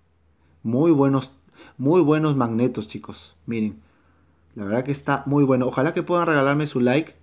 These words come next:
para seguir avanzando en este canal, chicos. La verdad que sí.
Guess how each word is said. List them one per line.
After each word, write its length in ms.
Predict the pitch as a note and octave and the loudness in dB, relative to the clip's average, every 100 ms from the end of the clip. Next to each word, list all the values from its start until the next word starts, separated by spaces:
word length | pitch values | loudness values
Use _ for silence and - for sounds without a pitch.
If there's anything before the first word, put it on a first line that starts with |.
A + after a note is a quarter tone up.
| - | -10
para 200 | B2 A#2 | -10 -6
seguir 340 | A2+ A#2 C3+ | -6 -2 0
avanzando 640 | C#3 B2 A2+ B2 B2+ C3 | 2 0 -4 -4 -4 -4
en 80 | A#2+ | -4
este 180 | A#2 A#2 | -6 -8
canal, 460 | A#2 A2 A2+ A#2 A2 | -6 -2 -2 -4 -6
chicos. 300 | G#2+ A2 G#2+ | -8 -8 -8
La 80 | |
verdad 180 | G#2+ A#2 | -6 -6
que 100 | A#2+ | -8
sí. 300 | A#2 A#2 A2 | -6 -6 -6